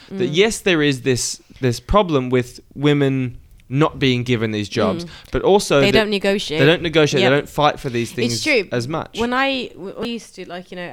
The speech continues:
Speaker 2: uh, work in business and things, I was always described as being really aggressive simply because I did most of the hiring and firing.
Speaker 1: Yeah.
Speaker 2: And it's like, okay, why am I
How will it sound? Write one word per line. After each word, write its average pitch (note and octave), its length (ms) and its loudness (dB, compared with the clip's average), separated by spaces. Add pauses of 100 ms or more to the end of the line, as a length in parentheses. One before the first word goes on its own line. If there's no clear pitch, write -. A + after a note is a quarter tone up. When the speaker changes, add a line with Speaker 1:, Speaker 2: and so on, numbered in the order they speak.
(120)
Speaker 2:
uh, F3 40 -12
work F3+ 180 -8
in F#3+ 80 -8
business F#3 380 -4
and D#3+ 120 -10
things, D#3 360 -8
I A3+ 100 4
was G#3 160 0
always F3+ 200 2
described F3 520 -2
as E3+ 220 -2
being E3+ 320 -6
really E3 300 -8
aggressive D3 560 -10 (380)
simply F#3+ 280 -6
because F#3 220 -4
I F3 80 -2
did F3 140 -12
most E3 200 -8
of - 40 -18
the E3 80 -8
hiring D3+ 260 -4
and D#3 100 -12
firing. D3+ 420 -6
Speaker 1:
Yeah. G2 200 -8 (300)
Speaker 2:
And G3 140 -4
it's F#3+ 160 -8
like, G#3 220 -2
okay, G3 300 -2
why A3 200 0
am A#3 100 -4
I A3 280 -2